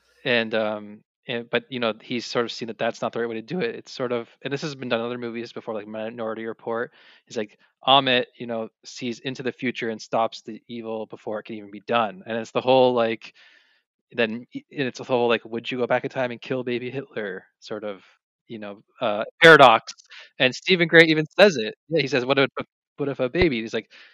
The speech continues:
then he makes the analogy of, like, you cut off a diseased limb, like, basically saying, like, he would kill babies and children if they foresaw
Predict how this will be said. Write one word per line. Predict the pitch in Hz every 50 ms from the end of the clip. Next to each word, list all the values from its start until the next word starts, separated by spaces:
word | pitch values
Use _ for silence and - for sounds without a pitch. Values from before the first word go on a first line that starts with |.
| _ _
then | 131 123
he | 123 120
makes | 117 120 127 113 -
the | -
analogy | 120 110 107 110 110 - -
of, | 110 - -
like, | 110 104 - _ _ _ _ _ _ _
you | 117 113 107
cut | - - 127 123 117
off | 110 104 - -
a | 110
diseased | 104 113 110 104 107 120 117 117 117 110 107 - - - - - _ _ _ _ _ -
limb, | 143 165 151 123 110 107
like, | 113 113 -
basically | - 139 - - 139 127
saying, | 117 - - 120 117 110 110 113
like, | 107 107 107 - - _ _ _
he | - 139 127
would | 110 120 131 139 135
kill | - - 120 107 104 107 107 110 - _ _ -
babies | 120 110 104 104 104 101 113
and | 104 101
children | - 127 113 104 104 110 107 110 107 101 - _ _ _ _ _ _ _ _ _ -
if | 139 117 - -
they | 113 107
foresaw | - - 113 107 - - 123 110 107 104 101 101 98 95